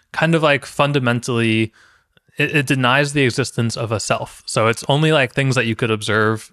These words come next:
from outside of yourself. So, like, did you buy this thing, or did you go to this place? Um, and then, like, if you look at kind of, like, I O T and some of the more, like, granular monitoring, like, Google just bought Fitbit. So, you know, like,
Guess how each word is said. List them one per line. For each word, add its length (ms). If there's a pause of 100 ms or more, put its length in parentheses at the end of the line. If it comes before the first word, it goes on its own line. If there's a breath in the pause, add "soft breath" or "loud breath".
(100)
from 520
outside 340
of 140
yourself. 440
So, 200
like, 480
did 180
you 220
buy 180
this 200
thing, 260
or 160
did 160
you 100
go 320
to 160
this 220
place? 560
Um, 520
and 140
then, 140
like, 240 (280 loud breath)
if 80
you 120
look 120
at 100
kind 120
of, 60
like, 240
I 100
O 80
T 460
and 120
some 160
of 60
the 100
more, 240
like, 320 (380 loud breath)
granular 380
monitoring, 500
like, 240
Google 260
just 180
bought 220
Fitbit. 420 (100)
So, 160
you 120
know, 220
like, 300